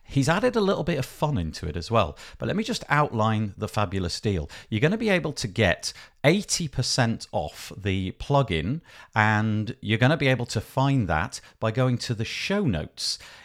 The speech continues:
If you go to the show notes on W P builds dot com, look for episode number two hundred and eighty-two. In there will be some links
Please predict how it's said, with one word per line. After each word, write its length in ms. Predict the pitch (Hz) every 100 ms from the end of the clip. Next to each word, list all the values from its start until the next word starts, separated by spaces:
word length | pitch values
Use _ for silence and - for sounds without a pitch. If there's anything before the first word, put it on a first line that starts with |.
| -
If 100 | 101
you 60 |
go 100 | 131
to 140 | 202 208
the 40 |
show 280 | - 113 85
notes 420 | 80 131 85 - -
on 160 | 87
W 340 | 85 110 131 117
P 200 | - 90
builds 440 | 82 85 78 -
dot 240 | - 101 -
com, 300 | 78 90 127
look 180 | 127 -
for 160 | 120
episode 380 | 147 127 - 107
number 180 | 101 95
two 380 | - - 135 131
hundred 340 | 120 110 101
and 120 | 98
eighty-two. 720 | 95 87 - 80 - 76 92 151 - _ _
In 320 | 135 170 165
there 360 | 101 80 101 165 - _
will 180 | 101 101
be 140 | 92
some 240 | 95 156 165
links 500 | 269 - - -